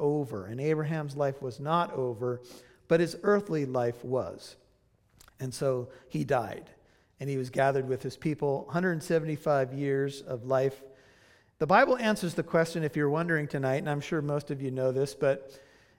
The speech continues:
the Bible answers the question about why we die. We die because of sin. Romans six twenty-three says, "The wages of sin is death." In Ezekiel eighteen, we are told, "The soul that sins shall surely die."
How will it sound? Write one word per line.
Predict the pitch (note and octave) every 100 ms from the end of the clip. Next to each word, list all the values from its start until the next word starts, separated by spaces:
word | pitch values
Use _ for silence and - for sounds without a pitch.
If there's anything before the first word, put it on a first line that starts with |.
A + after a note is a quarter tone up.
| _ -
the |
Bible | C#3 E3+ A3 A#3 A#3 - -
answers | F3 G3 G3 E3+
the | E3
question | - E3 - E3+
about | D3+ D3 C#3+
why | C#3 C#3+ D3
we | D3 D3
die. | D#3 D3 G2+ E2 - - _ _ _ _ _ _ -
We | C#3+
die | C#3 D#3 D#3 E3
because | D3+ D3+ D#3+ C3+ B2+
of | B2
sin. | - - C#3 F#2+ E2 - _ _ _ _ _ - - -
Romans | D3+ F3 F3
six | - F#3+ -
twenty-three | F#3 F3 E3 F3+ E3+
says, | D#3+ C#3+
"The | C3
wages | C3+ C#3+ D#3 F3 E3
of | D#3+
sin | - C#3+ C3+ C3+
is | B2+ B2 B2 - - - - _ _ -
death." | C#3 A2 G#2+ - - _ _ _ _ _ _ -
In | C#3
Ezekiel | C#3 D#3 F3 F3 D#3+
eighteen, | D#3 D#3+ F3 E3 D3+
we | C#3+
are | C#3
told, | C#3 D#3 D3
"The | C3
soul | - - F3 F3+ F3
that | D#3 -
sins | - E3+ D#3 D3+
shall | - C3+ B2
surely | - - D3+ D3 C#3+
die." | B2+ C3+ B2+ B2+ G#2 G2